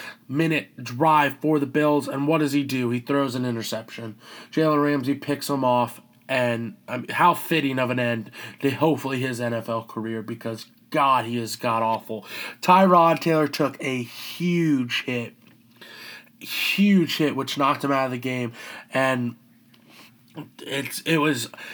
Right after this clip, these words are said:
it was scarier than what it actually turned out to be, but it's still. Blake Bortles, only eighty-seven yards through the air, one touchdown, ran for more yards, ran for eighty-eight, one more, to be the second quarterback to do that and get a victory.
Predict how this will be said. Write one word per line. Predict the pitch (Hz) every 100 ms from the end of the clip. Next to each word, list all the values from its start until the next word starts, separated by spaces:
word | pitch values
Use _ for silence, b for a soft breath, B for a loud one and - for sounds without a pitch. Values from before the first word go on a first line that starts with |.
| B -
it | 180
was | 156
scarier | 127 - - 190 190 185 185 185 135 -
than | 123 143
what | 147
it | 139
actually | 139 139 - 127
turned | 147 139
out | 131 123
to |
be, | 117 123
but | 117 123 117
it's | - -
still. | - 127 113 B B B
Blake | 185 196 190
Bortles, | 170 165 135 - - _ _ _ - -
only | - 196 208 208
eighty-seven | 170 165 165 170 147
yards | 143 143 139
through | 127
the | 131
air, | 123
one | 117 135 127
touchdown, | 139 131 - 135 127 B B B
ran | 131 180 196
for | 190 175
more | 160 156
yards, | 147 139 135 127 - 135
ran | 151 156
for | 147 143
eighty-eight, | 151 160 151 143 143 135 B B B B
one | 123 143 160
more, | 147 143 139 123 - _ - 135
to | - 151
be | 123 143 143
the | 139 123
second | - 165 156 156
quarterback | 135 147 139 135 131 -
to | 123
do | 131 131
that | 123 123
and | 120 117
get | 120
a |
victory. | 113 127 139 - 139 127